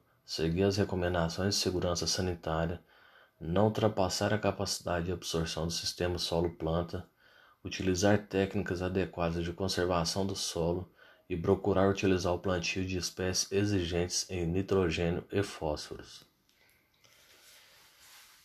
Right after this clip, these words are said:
Os dejetos de suínos são um composto multinutriente, os elementos encontram-se em quantidades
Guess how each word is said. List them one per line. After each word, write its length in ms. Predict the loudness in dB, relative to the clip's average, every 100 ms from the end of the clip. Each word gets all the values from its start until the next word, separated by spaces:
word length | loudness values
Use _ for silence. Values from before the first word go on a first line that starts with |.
| _
Os 100 | -2
dejetos 580 | 4 6 8 8 8 6
de 120 | 6
suínos 560 | 6 6 8 8 8 6
são 260 | 4 6 6
um 60 |
composto 600 | 6 4 4 2 2 2
multinutriente, 1160 | 4 6 6 6 6 6 4 4 6 4 0 -8 -12 -14 4 6
os 200 | 8 8
elementos 580 | 8 6 4 4 2
encontram-se 680 | 0 -2 0 0 0 -2 -2
em 60 | 0
quantidades 720 | 0 0 0 2 2 -2